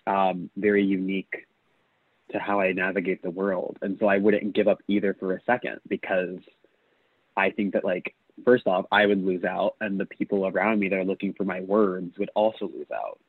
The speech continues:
Like, I think it's very important that, like, both are catered to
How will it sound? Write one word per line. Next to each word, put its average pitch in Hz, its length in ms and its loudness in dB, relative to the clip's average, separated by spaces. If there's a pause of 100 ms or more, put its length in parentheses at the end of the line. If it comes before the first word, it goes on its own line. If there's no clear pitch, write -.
Like, - 460 -6 (520)
I 98 80 -2
think 95 140 -6
it's 87 120 -8
very 95 180 0
important 87 520 -6
that, - 120 -2
like, 98 140 -4 (120)
both 95 240 -2
are 92 120 0
catered 90 460 -4 (120)
to 92 260 -2